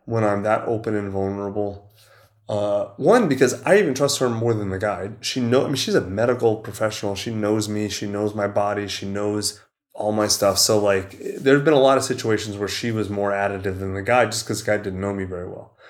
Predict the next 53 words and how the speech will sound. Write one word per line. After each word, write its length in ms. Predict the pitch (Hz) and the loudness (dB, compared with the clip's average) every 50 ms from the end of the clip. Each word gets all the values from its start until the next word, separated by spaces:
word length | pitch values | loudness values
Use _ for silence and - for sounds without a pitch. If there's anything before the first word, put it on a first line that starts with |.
| - - _ _ | -20 -20 _ _
um, 260 | - 107 101 95 101 104 | 2 2 2 2 4 2
or 80 | 120 | 4
didn't 220 | 120 139 143 147 135 | 6 8 8 8 8
know 100 | 131 123 | 8 6
me 100 | 123 117 | 6 2
as 100 | 104 107 | 2 0
well 220 | 107 104 101 98 | 0 0 0 -2
as 60 | 95 | -4
she 140 | - - 101 | -6 -10 -12
does, 240 | - - - - - - | -14 -14 -14 -14 -12 -12
right? 140 | 101 101 104 - _ _ _ _ _ _ _ _ | -12 -12 -12 -14 _ _ _ _ _ _ _ _
And 160 | 139 135 139 | 4 6 8
then 120 | 135 131 | 8 8
also, 420 | 135 156 175 175 - - 151 135 131 | 8 6 6 4 4 4 4 4 4
like, 420 | 123 117 110 110 107 - - - _ _ _ _ | 4 4 2 2 0 -4 -14 -20 _ _ _ _
uh, 260 | - 120 110 104 107 107 - - - - - - - - - - - - | -8 -8 -6 -6 -8 -10 -12 -18 -20 -18 -18 -16 -16 -16 -14 -14 -8 -6
then 120 | 202 214 | -6 -4
I 80 | 208 202 | -4 -6
just 260 | - - 185 - - | -6 -6 -8 -6 0
love 240 | 120 156 214 - - | 0 0 0 0 -2
her 120 | - 98 92 - - _ _ - | -10 -10 -12 -14 -20 _ _ -10
and 120 | 110 110 | -6 -4
I'm 160 | 110 117 117 | -4 -4 -6
connected 840 | 113 - - 120 113 117 131 170 180 - - - 104 95 - - _ | -6 -8 -6 -4 -4 -2 -2 -2 -4 -6 -10 -14 -14 -14 -14 -18 _
to 60 | - - - - - | -20 -20 -20 -20 -20
her 140 | - 104 - - _ _ _ _ _ _ | -20 -20 -20 -20 _ _ _ _ _ _
and 120 | - 104 110 | -12 -8 -6
I 260 | 120 131 127 107 - - | -4 -4 -4 -4 -6 -10
want 360 | - 120 110 120 151 160 - - | -14 -8 -6 -4 -4 -4 -6 -8
to 100 | - 143 | -8 -4
be 120 | 139 135 | -2 0
around 380 | 131 107 107 123 160 185 175 139 | 0 0 0 -2 -2 -4 -4 -8
her. 140 | - - - - | -14 -18 -4 -2
You 100 | 127 127 | 2 6
know, 100 | 151 160 | 6 6
<laughs> 20 | |
like, 300 | 151 - - - - - - | 6 4 -4 -8 -10 -4 -2
everyone 320 | - 175 202 208 196 180 | 0 2 4 4 4 4
says 200 | 175 175 160 143 | 2 2 0 2
they 120 | 135 127 120 | 2 0 0
love 320 | 113 113 110 120 131 139 | 2 2 2 0 2 0
their 140 | 147 147 147 | 0 0 -2
wife 500 | 143 - 147 139 151 160 156 156 - _ _ _ - - - - - _ - | -2 -2 0 2 2 2 0 -2 -10 _ _ _ -20 -20 -20 -20 -20 _ -4
and 100 | 113 113 | 0 0
they 60 | 113 | 2
love 200 | 110 113 117 120 | 4 2 2 2
their 80 | 135 135 | 0 -2
family. 440 | 135 - 151 151 151 151 151 151 - | 0 2 2 2 2 0 -2 -2 -2
I 120 | - 170 190 | 0 2 2
actually 380 | - - - - - - 123 | 2 2 0 -2 -6 -8 -8
like 360 | 127 127 - 151 156 156 - - | -6 -4 -4 -4 -4 -6 -10 -14
my 140 | 101 98 | -12 -12
wife 320 | 95 90 - - - - | -12 -12 -14 -18 -20 -20